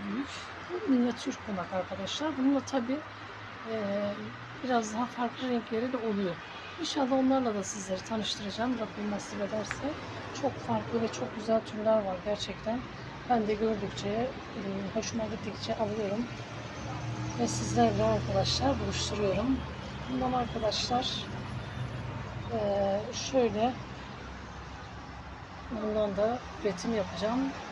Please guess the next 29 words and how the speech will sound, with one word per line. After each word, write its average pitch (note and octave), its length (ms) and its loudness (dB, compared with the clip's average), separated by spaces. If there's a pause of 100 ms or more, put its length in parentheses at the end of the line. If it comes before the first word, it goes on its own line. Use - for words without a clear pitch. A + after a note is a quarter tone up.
Çünkü A3 340 -2
bol A3 200 2
dallı F#3+ 160 6 (200)
bir G3+ 160 -2
dalı, F#3 200 2
e, G#3 180 -2
m, F#3 1000 -6
şeyini G#3 380 2
almıştım. F#3 480 -2
Bu G3+ 500 -10
kocaman F3+ 340 -4
saksı. - 540 0 (440)
Tabii F#3+ 180 0
yaprak G3 400 2
döktüğü A3 280 0
için G#3+ 260 -2
şu A3+ 160 -4
anda, G3+ 300 0 (1040)
e, F#3+ 260 2
küçük - 260 -4
de G3 120 0
duruyor. G3+ 360 2 (260)
Şurada A3 280 -2
arkadaşlar G3 680 2 (720)
sadece G3+ 560 0
fuşya, G#3+ 600 0 (840)
orta A3 240 4
boy F#3+ 240 0
çiçekli. A3 600 -2